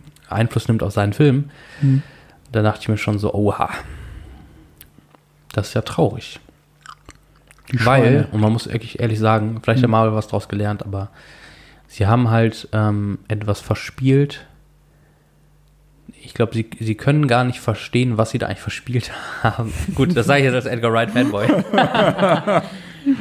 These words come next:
Speaker 1: Aber ey, come on, ey,
Speaker 2: Mhm.
Speaker 1: das ist so, lass den doch Jungen doch machen. Gut, ich kann's verstehen, wenn so ein Kevin Feige sagt, Moment mal, wir, der Film passt gerade, also so, du sa-, du machst gerade etwas inhaltlich,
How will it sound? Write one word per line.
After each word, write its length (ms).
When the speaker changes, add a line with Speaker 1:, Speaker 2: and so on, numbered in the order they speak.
Speaker 1:
Aber 400
ey, 140
come 260
on, 220
ey, 160
Speaker 2:
Mhm. 80
Speaker 1:
das 200
ist 360
so, 340
lass 240
den 120
doch 140
Jungen 220
doch 120
machen. 280
Gut, 180
ich 120
kann's 180
verstehen, 400
wenn 120
so 60
ein 60
Kevin 220
Feige 340
sagt, 280
Moment 260
mal, 200
wir, 140
der 220
Film 180
passt 260
gerade, 360
also 160
so, 240
du 120
sa-, 240
du 120
machst 260
gerade 200
etwas 240
inhaltlich, 760